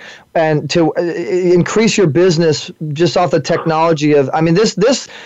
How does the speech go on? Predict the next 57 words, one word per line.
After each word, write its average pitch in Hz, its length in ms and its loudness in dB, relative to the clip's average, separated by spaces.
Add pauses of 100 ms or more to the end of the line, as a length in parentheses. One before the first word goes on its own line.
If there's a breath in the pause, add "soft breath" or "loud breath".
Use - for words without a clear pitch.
(140 loud breath)
this 254 220 2
is, 247 180 2
when 202 180 4
you 247 80 2
said 320 160 0
a 269 60 2
game 208 320 2
changer, 185 360 2
it, 196 280 2
it 208 100 2
really 247 580 2 (360 soft breath)
is 220 260 4
a, 196 260 2
a, 185 440 2
a 156 120 0 (300)
lead 190 360 2
generation 196 560 2
game 214 320 2
changer. 139 480 -2 (380 loud breath)
Because 190 320 2
if, 196 320 2
and 190 260 2 (220)
if 220 120 2
you 190 120 4
think 285 240 0
about 214 180 4
it, 170 100 2
most 240 280 2
of 392 40 2
my 240 140 4
listeners, 185 480 2
most 202 220 0
of 202 60 2
the 202 60 4
people 196 120 2
that, 175 140 2
that 160 280 0
are 165 80 4
listening 180 300 0
right 170 180 2
now, 151 240 0
we're 190 220 2
involved 196 340 2
with, 170 160 2
uh, 151 320 2
C 208 280 0
E 196 40 4
O 180 80 4
Space, 160 400 0
Latip 185 260 0
International, 165 520 0
American 165 320 0
Ca-, 170 200 0
uh, 156 280 0
American 175 400 0
Society 160 480 2
of 143 180 2